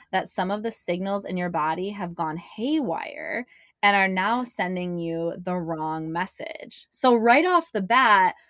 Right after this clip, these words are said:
we're building mistrust in the body and saying, "Well, if you're craving carbs," which, what? And once again, you can just really tell that this person might not have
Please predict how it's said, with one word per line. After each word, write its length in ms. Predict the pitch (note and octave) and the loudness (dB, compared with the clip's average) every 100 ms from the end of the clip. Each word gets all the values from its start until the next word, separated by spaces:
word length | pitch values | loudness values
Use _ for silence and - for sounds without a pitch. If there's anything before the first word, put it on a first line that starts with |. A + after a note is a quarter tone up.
| _ _ - | _ _ -4
we're 240 | F#3 A3 | 2 4
building 560 | F#3+ G#3+ A#3+ A3+ F#3+ F3+ | 4 2 2 0 0 0
mistrust 720 | F#3 - - - F3+ A#3+ - | -2 -4 -10 0 2 2 -2
in 120 | E3+ | -6
the 60 | D#3 | -4
body 640 | D3 F3+ G#3 - - - G3 _ _ _ - | -2 2 0 -2 -12 -16 -16 _ _ _ -2
and 180 | F#3 F#3 | -2 0
saying, 400 | A#3 A3 G3+ F#3 | 2 4 2 6
"Well, 180 | A3 | 8
if 100 | A3 | 8
you're 120 | C4+ D#4 | 6 -2
craving 640 | - B3 A#3+ A#3+ A3 F#3+ | -2 0 2 2 0 -2
carbs," 960 | F3 - A3+ C4+ G3+ D#3 E3 F#3+ A#3 - | -6 -4 2 4 4 0 -4 -4 -6 -6
which, 380 | G3 G3 - - _ _ _ - | -4 -4 -8 -18 _ _ _ -4
what? 520 | E3+ A#3 F4+ A4+ - - | 4 6 8 4 2 -2
And 120 | G#3 | 2
once 220 | A3 C4+ C4+ | 4 4 4
again, 340 | G#3+ G3 F#3 | 6 6 4
you 80 | F3+ | 0
can 140 | G#3+ | -4
just 400 | G3 G3 - - - _ _ _ _ _ _ - | -4 -4 -8 -16 -20 _ _ _ _ _ _ -8
really 420 | F3 A3 A3 G3+ | 0 2 2 0
tell 500 | G3+ - F#3+ G3 F#3+ | -4 -4 2 4 4
that 240 | F3 E3+ | 4 2
this 140 | F3+ F3 | 0 -4
person 280 | F#3+ F#3 F3+ | -4 -2 -2
might 160 | F3+ | -2
not 160 | F#3 - | -2 -4
have 480 | F3+ F3+ F3 F3 | -2 0 0 -2